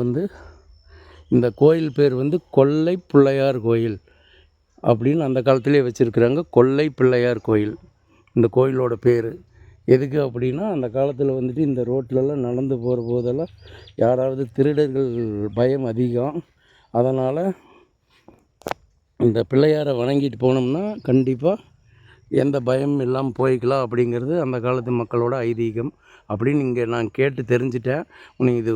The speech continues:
உண்மையான கதையா இல்லையா அப்படிங்கிறது எனக்கு தெரியாது. இங்க இருக்கிறவங்கள கேட்டு தெரிஞ்ச வகையில நான் இந்த இதை உங்களுக்கு சொல்றேன். பாருங்க, நாம ரோட்டு மேலேயே தான் இருக்குதுங்க கோயில். இருந்தாலும் ஒரு கெ-, கிழக்கு பார்த்து இருக்குது கோயில். அதனால ரோட்டுக்கு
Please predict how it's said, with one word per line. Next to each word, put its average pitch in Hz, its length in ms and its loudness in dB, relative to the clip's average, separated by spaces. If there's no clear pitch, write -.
உண்மையான 139 460 -2
கதையா 127 320 0
இல்லையா 127 320 -2
அப்படிங்கிறது 120 520 -2
எனக்கு 117 260 -6
தெரியாது. 120 400 -2
இங்க 123 160 2
இருக்கிறவங்கள 139 540 -2
கேட்டு 131 300 0
தெரிஞ்ச 123 220 0
வகையில 135 280 -4
நான் 123 280 2
இந்த 113 140 -2
இதை 123 180 4
உங்களுக்கு 113 320 -4
சொல்றேன். 120 360 0
பாருங்க, 120 340 0
நாம 110 240 -4
ரோட்டு 147 280 0
மேலேயே 147 260 0
தான் 151 140 0
இருக்குதுங்க 131 420 -2
கோயில். 123 300 0
இருந்தாலும் 131 480 -2
ஒரு 120 100 -4
கெ-, 117 300 0
கிழக்கு 131 340 0
பார்த்து 117 240 0
இருக்குது 113 220 -2
கோயில். 113 300 -2
அதனால 120 420 0
ரோட்டுக்கு 123 340 -2